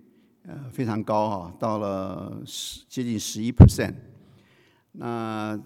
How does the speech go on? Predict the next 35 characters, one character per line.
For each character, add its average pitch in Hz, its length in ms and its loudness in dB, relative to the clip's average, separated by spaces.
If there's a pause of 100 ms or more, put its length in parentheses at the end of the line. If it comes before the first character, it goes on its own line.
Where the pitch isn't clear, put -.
再 165 180 2
过 135 120 4
来 131 80 2
就 131 40 -2
是 135 80 -4
十 127 220 -4
二 151 320 4
年 113 260 -2
以 101 80 -4
前， 107 400 -6 (640)
在 117 220 -4
所 110 180 -6
谓 120 100 0
的 113 120 -2
Great 127 320 -2
Recession， 104 880 -2 (360)
就 107 140 -8
是 98 100 -8
经 135 240 -4
济， 120 540 -2
啊， 101 340 -10
大 107 240 0
萎 92 220 -4
缩 131 240 -4
的 120 80 -2
时 120 160 -6
候 131 160 2
呢， 113 240 0 (440)
呃， 101 360 -10
失 - 180 -6
业 127 140 2
率 117 180 0
也 90 80 -2
超 123 300 -2
过 104 420 -2